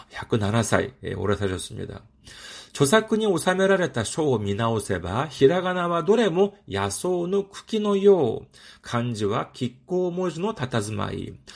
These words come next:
저사-, 저작에 담겨진 쇼 미-, 미나오세바, 그, 저-, 저사쿠니 오사메라르다 쇼 미나오세바, 저작에 담겨진 이렇게 서, 작품들을 미나오세바 다시 보니, 보면은, 히라가나와 도레모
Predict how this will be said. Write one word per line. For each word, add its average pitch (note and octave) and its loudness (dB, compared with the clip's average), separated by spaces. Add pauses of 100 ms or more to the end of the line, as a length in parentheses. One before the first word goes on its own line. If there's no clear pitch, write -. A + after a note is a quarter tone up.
(320)
저사-, C3+ 2
저작에 E3 0
담겨진 C#3+ -2
쇼 D#3 2
미-, A2 -6
미나오세바, A2 0
그, G#2+ -2 (340)
저-, A2 -2
저사쿠니 C#3 0
오사메라르다 C3+ 2
쇼 C#3 2
미나오세바, A#2 -2 (300)
저작에 A#2+ 4
담겨진 C#3 2
이렇게 B2 0
서, C3+ -2
작품들을 A#2+ -4 (200)
미나오세바 A#2+ -2
다시 A2 -2
보니, G#2+ -2
보면은, G#2+ 0 (300)
히라가나와 D#3+ 2
도레모 D#3 2